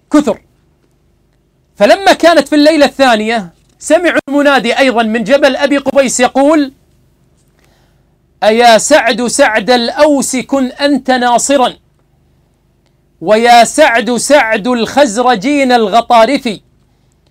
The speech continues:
أجيبا إلى داعي الهدى وتمنيا على الله في الفردوس منية عارف،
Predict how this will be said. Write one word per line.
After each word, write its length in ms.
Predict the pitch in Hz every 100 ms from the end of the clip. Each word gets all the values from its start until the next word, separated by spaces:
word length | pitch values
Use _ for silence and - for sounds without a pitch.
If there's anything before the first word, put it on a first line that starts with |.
| _ _ 214
أجيبا 520 | 214 277 285 247 240
إلى 420 | 247 240 233 214
داعي 360 | 185 269 214 233
الهدى 480 | 214 247 233 240
وتمنيا 920 | 208 226 269 277 269 247 247 226 214 208 _ _ _ _ _ _ _ _
على 260 | 165 214 220
الله 480 | 220 277 269 233
في 120 | 240 254
الفردوس 680 | 220 247 226 233 277 247 247
منية 440 | 240 320 311 277
عارف، 480 | 269 220 233 214 -